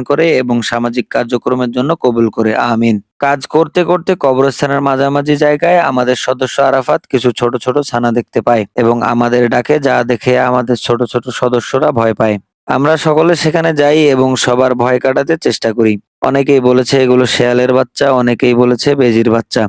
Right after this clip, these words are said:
তবে সেখানে ছানাগুলোর মাকে দেখতে পাইনি। হয়তো আমাদের আওয়াজ শুনে ছানার মা পালিয়ে গিয়েছে। ছানাগুলো যেহেতু একদম ছোট, তারা পালাতে পারেনি। এরপর ওই এলাকার বড় ভাই সবার ভয় কাটাতে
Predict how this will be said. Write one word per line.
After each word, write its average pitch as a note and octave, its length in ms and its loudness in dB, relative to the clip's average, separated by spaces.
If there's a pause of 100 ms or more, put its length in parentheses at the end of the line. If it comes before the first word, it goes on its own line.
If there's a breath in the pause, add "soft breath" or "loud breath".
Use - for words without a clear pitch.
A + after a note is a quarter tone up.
(240)
তবে B2 240 2
সেখানে C3 380 -2
ছানাগুলোর C3 600 0
মাকে B2+ 340 0
দেখতে B2 340 -2
পাইনি। G#2+ 300 0 (180)
হয়তো C3 360 0
আমাদের D#3+ 300 2
আওয়াজ C3 260 0
শুনে D#3 320 -2
ছানার B2+ 340 -2
মা A#2+ 220 2
পালিয়ে A#2 340 0
গিয়েছে। A2+ 380 0 (220)
ছানাগুলো D#3+ 540 2
যেহেতু E3 320 2
একদম D3 400 0
ছোট, D#3 240 -2 (180)
তারা C3 220 2
পালাতে B2 440 0
পারেনি। A#2 380 2 (120)
এরপর A#2+ 380 0
ওই B2+ 220 4
এলাকার C3 400 0
বড় C3+ 300 2
ভাই D#3+ 220 2 (360)
সবার B2 320 0
ভয় B2 240 0
কাটাতে C#3 360 -2